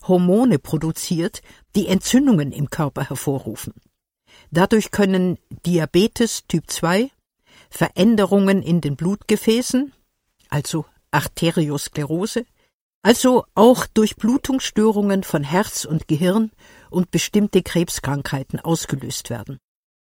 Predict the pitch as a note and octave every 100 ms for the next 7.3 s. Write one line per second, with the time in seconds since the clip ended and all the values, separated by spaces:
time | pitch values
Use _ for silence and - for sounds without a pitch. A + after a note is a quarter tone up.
0 | _ _ _ _ _ _ - D3 G3 G#3+
1 | F#3+ - G3 G3 F#3+ D#3+ G#3 B3+ E3+ C#3+
2 | - - F3+ F3 F3+ A3 - - _ _
3 | _ - G3+ - E3+ D#3+ F3 G3+ - _
4 | _ _ _ - A3+ G#3+ D#3+ E3 A#3+ -
5 | D3 - D#3+ F#3+ - - - G#3 G#3+ -
6 | D3+ F3 - - _ - E3 G3 - F3
7 | C3 - -